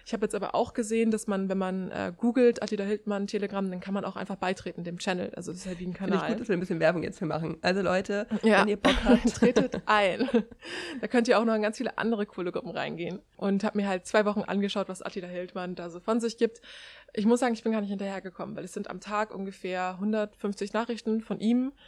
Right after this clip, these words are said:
Speaker 1: Es tat mir auch, teilweise tut's mir ein bisschen leid, weil ich wirklich das Gefühl hab, das ist ein Mensch, der den Bezug verloren hat,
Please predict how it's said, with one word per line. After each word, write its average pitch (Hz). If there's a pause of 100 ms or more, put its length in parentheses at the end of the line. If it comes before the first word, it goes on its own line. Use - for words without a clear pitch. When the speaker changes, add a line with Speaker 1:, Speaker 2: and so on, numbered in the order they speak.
(360)
Speaker 1:
Es 208
tat 226
mir 262
auch, 208
teilweise 226
tut's 220
mir 214
ein -
bisschen 196
leid, 208
weil 202
ich 185
wirklich 208
das -
Gefühl 220
hab, 220
das 208
ist 196
ein 185
Mensch, 196
der 190
den 185
Bezug 202
verloren 165
hat, -